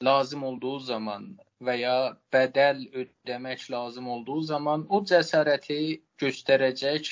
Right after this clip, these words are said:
və o bədəli ödəyəcək insanlar o qərar verməlidirlər prensip olaraq. Bir tərəfdən də o çağırış verənlər, misal üçün, deyirlər, bu çağırış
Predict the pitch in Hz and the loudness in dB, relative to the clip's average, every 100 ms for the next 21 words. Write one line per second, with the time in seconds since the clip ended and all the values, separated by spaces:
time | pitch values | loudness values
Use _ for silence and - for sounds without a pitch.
0 | - 127 127 139 135 127 127 131 131 131 | -2 0 2 2 2 4 2 0 -4 -2
1 | 131 127 143 147 143 131 - 127 120 123 | 0 0 -2 -2 -6 -4 -2 -2 0 0
2 | 117 107 104 107 101 107 110 110 110 110 | 0 0 -2 -2 -2 -2 -2 0 -2 -4
3 | 110 - 151 185 - _ 143 139 123 123 | -10 -4 0 0 -4 _ -2 -2 -2 -6
4 | 120 117 117 117 190 226 - _ - 320 | -6 -6 -4 0 0 0 -4 _ 0 0
5 | - 262 240 196 220 214 196 185 185 - | 2 0 0 -2 -6 -6 -2 0 -2 -4
6 | 165 170 - - 175 180 196 196 156 170 | -4 -4 -4 0 0 0 -4 -6 -4 -2
7 | 160 151 165 165 151 151 156 147 127 151 | -2 -2 -4 -4 -6 -6 -4 -4 -6 -8
8 | 143 139 139 135 131 135 131 - - 160 | -4 -4 -4 0 2 2 0 -6 2 4
9 | 170 165 165 - _ - 139 135 131 139 | 4 2 -4 -12 _ -2 2 2 0 -4